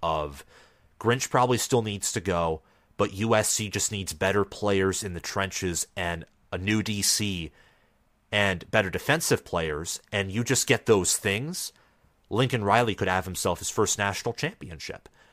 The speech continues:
But this six and two, and the offense being as effortlessly to diagnose as they have been, Notre Dame shut them down. Utah didn't shut them down, but they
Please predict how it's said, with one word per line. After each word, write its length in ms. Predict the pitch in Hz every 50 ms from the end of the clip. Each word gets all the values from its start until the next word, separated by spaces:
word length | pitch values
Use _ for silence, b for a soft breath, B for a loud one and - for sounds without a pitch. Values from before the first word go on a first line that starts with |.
| b b b b b b b b b
But 200 | - 139 - 120
this 160 | 131 170 175
six 340 | - - - 214 220 - -
and 160 | 175 120 92
two, 340 | - - 95 82 73 73 78 - _ - _ _ _ _ -
and 120 | 139 139
the 140 | 143 139 - -
offense 540 | 131 135 143 143 - - 143 135 123 - -
being 520 | 110 98 113 113 117 113 110 107 104 104 - _
as 400 | - 98 98 95 92 87 - - - _ _ _ _ _ _ _ _ _ _ _ _
effortlessly 720 | 160 170 165 - 175 156 147 156 127 - - 139 131 113
to 80 | 110 98
diagnose 760 | - 107 92 95 95 92 85 87 85 82 80 76 - -
as 120 | 85 80 -
they 140 | 87 80 76
have 260 | 78 80 78 71 -
been, 240 | 76 71 69 67 - b b b b b b b b b b
Notre 280 | 113 123 127 127 127 117
Dame 260 | 117 117 117 117 110
shut 320 | - - - 113 95 -
them 180 | - 101 85 80
down. 340 | 76 73 69 73 - 65 - - - - _ _ _ _ - _ _ _
Utah 580 | - 101 117 135 147 - - 117 90 78 67 67 - _ _ _ _ _ -
didn't 320 | - 156 147 123 123 - -
shut 320 | - - - - 120 - -
them 160 | 107 90 87
down, 320 | 87 107 107 107 101 92
but 140 | 82 92 -
they 300 | - 90 80 78 73 -